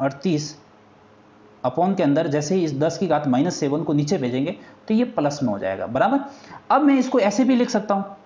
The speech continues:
बारह सौ अड़तीस into, upon दस की घात तीन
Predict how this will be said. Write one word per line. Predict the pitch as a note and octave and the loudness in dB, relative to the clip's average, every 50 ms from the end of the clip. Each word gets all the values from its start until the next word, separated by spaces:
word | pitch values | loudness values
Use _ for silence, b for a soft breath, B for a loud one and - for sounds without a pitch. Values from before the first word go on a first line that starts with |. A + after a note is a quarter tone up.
| - - C#3+ | -16 -10 -8
बारह | B2 A#2 A#2+ B2 D3+ F3 F#3+ G3 | -2 0 2 2 4 4 2 0
सौ | F#3+ - G3+ G3+ G3+ - - | 0 -2 -2 -2 -2 -4 -4
अड़तीस | C3+ C3+ C3+ - - E3 F3 F#3 - - - - - - - - - - - - - - - - | -4 -4 -4 -4 -4 -2 -2 -2 -2 -6 -12 -16 -20 -20 -20 -20 -20 -20 -20 -20 -20 -20 -10 -2
into, | C#3 D#3+ D#3 D3 C#3+ A2 - - C3 C3+ C3 | -2 -2 0 0 -2 -4 -4 -4 -2 0 0
upon | F#2 A#2+ - - F#3 E3 A#2+ G#2 - - - - - - - - - - D3 | 0 0 2 2 2 2 2 -2 -8 -14 -18 -20 -20 -20 -20 -20 -14 -6 -4
दस | C3 C#3 D#3 D#3+ - | 0 0 0 -2 -2
की | - G#3 G#3 | -2 -2 0
घात | F3 D3 C#3 D#3+ - - - - - - - - - - - - | 2 2 2 0 0 -4 -8 -14 -18 -20 -20 -20 -20 -20 -12 -6
तीन | - F3 F#3 G3 G3+ G3+ | -2 0 2 2 0 0